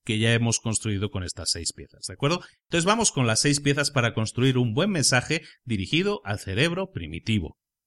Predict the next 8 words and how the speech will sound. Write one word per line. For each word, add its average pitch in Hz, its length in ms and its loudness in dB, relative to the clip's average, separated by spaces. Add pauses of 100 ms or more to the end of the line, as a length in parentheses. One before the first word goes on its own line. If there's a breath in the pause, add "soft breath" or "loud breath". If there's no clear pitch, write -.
(160)
La 139 200 2
primera 131 440 2
pieza 139 360 2
de 104 100 -2
nuestro 117 320 0
mensaje 139 640 0
deben 131 300 2
ser 127 300 0